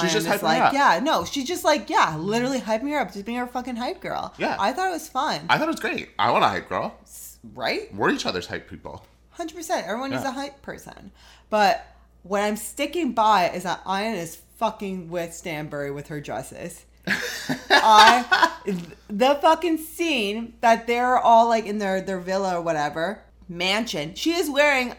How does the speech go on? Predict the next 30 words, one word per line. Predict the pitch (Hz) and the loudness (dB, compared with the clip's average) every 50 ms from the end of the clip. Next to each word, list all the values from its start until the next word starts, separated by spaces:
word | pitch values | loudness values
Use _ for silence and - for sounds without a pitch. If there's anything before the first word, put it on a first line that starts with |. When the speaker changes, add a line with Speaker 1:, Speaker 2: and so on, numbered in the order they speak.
| - | -8
Speaker 1:
legit | 226 233 233 233 196 185 - 226 247 254 226 - - | -4 -2 0 0 -2 -2 -4 -2 -2 -2 -2 0 0
another | 226 220 220 220 214 214 220 202 | 0 2 4 2 2 2 2 0
wedding | 185 165 160 196 202 202 196 202 196 190 | -2 -2 -2 -2 0 0 0 0 -2 -2
dress | 151 185 190 175 185 185 - 156 | -2 -2 -2 -2 -2 -2 -8 -10
look. | 156 160 160 143 - 160 - - - | -6 -4 -2 -2 -2 -4 -8 -10 -10
Speaker 2:
It | - 117 - | -10 -6 -4
did | 110 104 95 | -4 -4 -2
look | 104 135 | 2 4
Speaker 1:
I, | 175 185 - | 4 6 6
Speaker 2:
very | 98 95 | 4 0
bridal. | 90 - 78 71 - - - | -2 -2 -4 -6 -4 -4 -2
Speaker 1:
I | - 190 190 240 311 | 0 0 0 0 -2
swear | 285 - - - 214 190 190 185 196 208 | -4 -8 -12 -12 -8 -6 -4 -4 -2 -4
to | 208 196 | -4 -6
God, | 190 - 170 160 160 180 220 214 214 | -6 -4 -2 0 0 0 -2 -2 -4
she | - - 214 220 214 | -8 -10 -8 -8 -8
is | 185 185 - | -8 -8 -12
fucking | - - - - 185 180 180 - 220 208 | -16 -16 -12 -12 -12 -10 -10 -12 -10 -8
with | 214 214 226 226 233 | -8 -8 -8 -8 -6
her, | 247 226 240 247 269 285 - - | -4 -4 -4 -4 -4 -6 -8 -6
and | - 190 202 | -4 -2 -2
I | 196 196 | -2 -2
hope | 196 160 185 202 208 214 | -4 -6 -6 -8 -6 -6
it | 226 | -6
gets | 208 208 208 | -8 -8 -10
brought | - - 180 175 165 | -8 -6 -4 -4 -2
up | 165 165 165 - | -4 -4 -6 -10
in | 170 | -12
the | 165 151 | -12 -10
reunion. | 156 156 151 143 143 143 139 131 131 147 | -10 -10 -8 -10 -10 -12 -12 -14 -14 -16